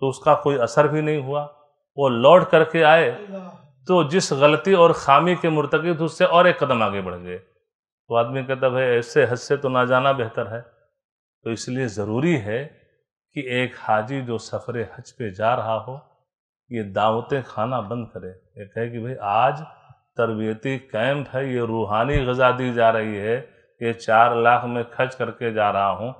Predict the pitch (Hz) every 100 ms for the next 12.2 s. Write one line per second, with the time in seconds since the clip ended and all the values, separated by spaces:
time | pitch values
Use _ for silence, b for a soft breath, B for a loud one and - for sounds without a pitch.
0 | b b - 107 110 110 104 110 117 117
1 | - 110 - 117 123 104 120 117 b b
2 | _ 120 113 110 110 113 123 110 113 107
3 | 101 92 92 - 95 92 92 98 101 113
4 | 107 101 101 98 110 98 101 101 107 117
5 | 127 120 113 107 123 95 92 - _ _
6 | _ _ 120 131 123 120 117 139 160 151
7 | 123 135 185 180 160 135 123 131 123 120
8 | 113 110 104 98 95 113 160 170 b b
9 | b _ 123 135 147 - 117 113 135 147
10 | 147 139 123 117 - 170 147 147 135 131
11 | 131 131 135 127 117 117 110 110 110 104
12 | -